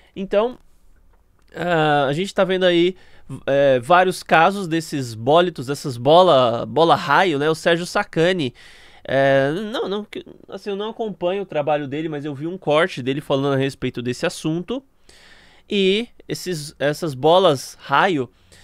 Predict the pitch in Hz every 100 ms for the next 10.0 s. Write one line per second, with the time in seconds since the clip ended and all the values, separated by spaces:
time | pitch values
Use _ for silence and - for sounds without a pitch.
0 | - - 139 165 175 185 180 180 220 208
1 | 220 180 120 160 180 220 262 262 160 160
2 | - 170 156 180 165 139 127 139 131 180
3 | 180 127 123 127 - 123 143 - 120 123
4 | 131 - _ 170 190 196 190 165 - 180
5 | 165 139 139 190 160 - 127 123 120 -
6 | - - - - 131 135 120 - 131 135
7 | 151 185 - _ _ _ - - - 170
8 | 214 226 190 185 170 170 165 160 151 190
9 | 214 214 123 _ _ 170 196 160 120